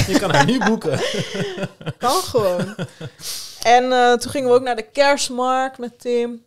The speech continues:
Speaker 2: En dat was echt supergroot, supergezellig. Het was zo teringdruk, echt. Heel veel Nederlanders, heel veel Duitsers. Iedereen komt blijkbaar naar de kerstmarkt van Gent, want dat is blijkbaar een dingetje.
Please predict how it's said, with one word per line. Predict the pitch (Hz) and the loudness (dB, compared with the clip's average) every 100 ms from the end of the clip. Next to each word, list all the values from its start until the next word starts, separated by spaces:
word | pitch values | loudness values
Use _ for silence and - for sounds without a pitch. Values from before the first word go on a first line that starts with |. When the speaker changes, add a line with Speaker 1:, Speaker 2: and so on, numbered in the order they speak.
| _ | _
Speaker 2:
En | - | -8
dat | 180 | -8
was | 175 196 | -4 -6
echt | 185 - | -4 -2
supergroot, | - 330 330 226 - 196 196 | 2 4 4 2 0 0 0
supergezellig. | - - 277 220 202 185 196 | -2 -4 -4 -6 -4 -2 -4
Het | 202 | -4
was | 208 247 - - | -4 -2 -2 0
zo | 349 370 359 - | 4 4 4 -2
teringdruk, | 302 302 285 247 190 233 233 | -6 -4 -2 -4 0 0 0
echt. | - 185 - - - - _ _ _ | -6 -8 -10 -18 -20 -20 _ _ _
Heel | - 180 240 | -6 0 2
veel | 247 214 | 2 0
Nederlanders, | 190 214 202 202 202 | 0 0 0 -2 -4
heel | 185 202 | -4 -4
veel | 208 185 | -6 -6
Duitsers. | 190 196 196 - 202 196 | -2 0 -2 -2 -2 -4
Iedereen | - 226 190 190 | -8 -4 -4 -4
komt | 190 196 | -4 -6
blijkbaar | 185 175 180 | -4 -6 -6
naar | 180 175 | -10 -10
de | |
kerstmarkt | 175 185 185 180 175 - | -10 -8 -8 -10 -12 -12
van | 170 | -12
Gent, | - - 185 196 | -12 -8 -8 -8
want | 165 | -10
dat | 170 | -10
is | |
blijkbaar | - 170 165 175 | -8 -8 -8 -8
een | 175 | -8
dingetje. | 170 185 202 - 226 | -6 -6 -6 -6 -8